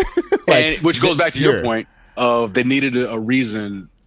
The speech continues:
Speaker 2: for them to be in a situation where the cops could come, hem him
Speaker 1: Right.
Speaker 2: up, and, you know, think that, "Oh, they, here we go. They're gonna,"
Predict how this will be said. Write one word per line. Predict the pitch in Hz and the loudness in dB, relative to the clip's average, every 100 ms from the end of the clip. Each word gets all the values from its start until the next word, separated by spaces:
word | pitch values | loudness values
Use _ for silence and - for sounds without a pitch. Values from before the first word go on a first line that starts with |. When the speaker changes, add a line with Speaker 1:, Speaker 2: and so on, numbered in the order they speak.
| _ - | _ -6
Speaker 2:
for | 110 | -2
them | 117 113 | 0 0
to | 110 | -4
be | 104 113 117 110 110 95 | -4 -2 -2 -2 -4 -4
in | 110 | -6
a | |
situation | 110 98 107 113 98 98 | -6 -6 -2 -2 -2 -8
where | 98 | -8
the | 92 | -6
cops | - 107 - | -2 -2 -4
could | 98 | -12
come, | 101 98 95 92 _ - - - | -8 -8 -10 -12 _ -20 -20 -6
hem | 131 131 | -2 2
him | 113 | 2
Speaker 1:
Right. | 110 107 | 0 -2
Speaker 2:
up, | - - - - - - _ | -6 -20 -20 -20 -20 -20 _
and, | 113 117 113 113 113 113 | -2 0 0 0 -2 -2
you | 117 | -2
know, | 110 | -2
think | - 147 139 | -2 -2 0
that, | 127 120 | 0 0
"Oh, | 123 117 | 0 -2
they, | 107 | -4
here | 101 117 | -4 -2
we | 117 | -2
go. | 98 92 90 | -4 -6 -8
They're | 98 | -6
gonna," | 107 101 98 | -4 -2 -4